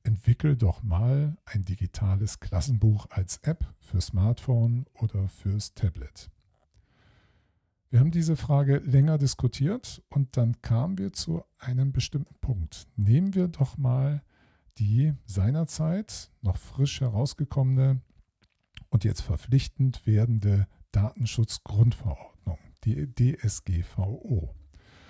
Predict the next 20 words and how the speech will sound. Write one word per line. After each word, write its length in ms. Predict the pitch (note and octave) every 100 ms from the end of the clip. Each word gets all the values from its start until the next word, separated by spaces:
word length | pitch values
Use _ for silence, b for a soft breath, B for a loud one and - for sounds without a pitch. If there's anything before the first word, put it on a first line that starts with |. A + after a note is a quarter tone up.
| B B B B -
Und 280 | A#2+ B2 B2
wenden 260 | C#3 F#3
die 100 | C#3+
jetzt 280 | C3 B2 -
konsequent 920 | - G2 G2+ F2+ - A#2+ C3 F3 -
an. 200 | F#2 C#2+
Schließlich 800 | - C3 D#3 - F3+ G3 - -
sind 560 | D#3 A#2 B2+ C3 - -
die 120 | F#2
Daten 560 | - G2+ B2+ - E3 F#3
in 160 | F#3+ C3+
einem 200 | A2+ G2+
digitalen 640 | G#2 G2+ - G#2 F#2+ G2+
Klassenbuch 800 | - A2+ - C3+ A#2+ C#3+ D3 -
sehr 420 | G#2+ F#2+ A#2+ C#3
sensitive 600 | A2+ A#2 G#2+ G#2 G#2+ G#2
Informationen. 840 | A#2 A#2+ C3 B2 B2 - F2+ D#2+ E2
Wenn 200 | A#2 C3
ein 260 | - A#2 A#2
Lehrer, 600 | A#2 C3 D3 D#3 F3+